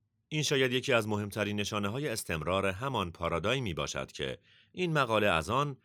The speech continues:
به عنوان نگاه چپ به بخش خصوصی یاد می‌کند. خصوصی سازی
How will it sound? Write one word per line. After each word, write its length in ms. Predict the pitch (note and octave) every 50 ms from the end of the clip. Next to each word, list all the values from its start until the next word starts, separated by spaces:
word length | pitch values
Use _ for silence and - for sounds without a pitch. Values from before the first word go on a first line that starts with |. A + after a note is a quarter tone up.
| _ _ _
به 100 | - D#3
عنوان 340 | E3+ E3+ D#3 D3+ D#3+ D#3+ D#3
نگاه 560 | D#3 D3 C3 A#2 A2 G2 G2+ F#2 D#2+ D#2 D#2+
چپ 380 | D2+ - - A#2 C3 C3+ B2 - - _ -
به 140 | D#2+ D2+ C2
بخش 360 | B1+ C#2+ C#2 - - - F2+ E2
خصوصی 680 | - - F#2+ F#2+ - - G#2 F#2+ - - C#3 G2+ C2 B1
یاد 280 | C#2 D2+ C#2 C2+ - C#2+
می‌کند. 500 | C#2 C2+ - D#2 D2 C2 - - - - _ _ _ _ _ _ _ _ _ _ _ _ _ _ _ _ _ _ _ _ _ _ _ - -
خصوصی 540 | - A2+ G#2+ G2 - G2+ F#2 - - F2
سازی 640 | D#2+ - F#2+ F2+ F2+ F2 D#2+ G#2 C3 D3 D3 C3 B2